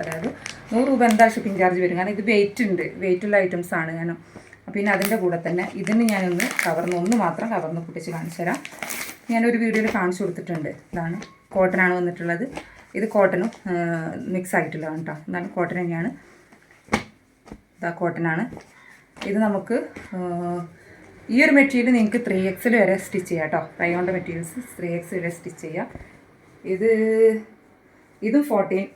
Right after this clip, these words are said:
ഫോർട്ടി പ്ലസ് നിങ്ങൾക്ക് ലെങ്ത് ഉണ്ടാവും ട്ടോ. ഫോർട്ടി വൺ, ഫോർട്ടി ടു ആ ലെങ്ത്തിൽ നിങ്ങൾക്ക് ഇത് കിട്ടുള്ളൂ. ആ, ഇതും ത്രീ എക്സ് എൽ വരെ സ്റ്റിച്ച് ചെയ്യാണ്ടാവും ട്ടോ. ത്രീ എക്സ് എൽ, ഫോർ എക്സ് എൽ കിട്ടില്ല.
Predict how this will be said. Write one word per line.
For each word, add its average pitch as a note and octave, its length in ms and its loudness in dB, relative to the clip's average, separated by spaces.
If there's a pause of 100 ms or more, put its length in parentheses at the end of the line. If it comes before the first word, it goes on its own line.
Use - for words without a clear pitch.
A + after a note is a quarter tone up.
ഫോർട്ടി F#3 320 0
പ്ലസ് F#3 260 -2 (120)
നിങ്ങൾക്ക് F3+ 240 -2
ലെങ്ത് E3 240 -2
ഉണ്ടാവും E3 220 -4
ട്ടോ. E3+ 140 0
ഫോർട്ടി E3+ 300 -4
വൺ, F#3 160 -2
ഫോർട്ടി F3+ 260 -2
ടു E3+ 140 -4
ആ - 80 2
ലെങ്ത്തിൽ E3 320 -2
നിങ്ങൾക്ക് E3 200 -4
ഇത് E3 120 -4
കിട്ടുള്ളൂ. E3 300 -6 (460)
ആ, F3 40 2 (200)
ഇതും A#3 180 6
ത്രീ G3+ 180 4
എക്സ് F3+ 160 -2
എൽ F3+ 100 6
വരെ F3 160 2
സ്റ്റിച്ച് F3 220 -4
ചെയ്യാണ്ടാവും D#3 440 -4
ട്ടോ. - 80 2 (280)
ത്രീ E3+ 160 -6
എക്സ് D#3+ 160 -10
എൽ, E3 60 -4 (100)
ഫോർ E3+ 120 0
എക്സ് F3 140 -4
എൽ F#3+ 120 0
കിട്ടില്ല. D#3+ 260 -4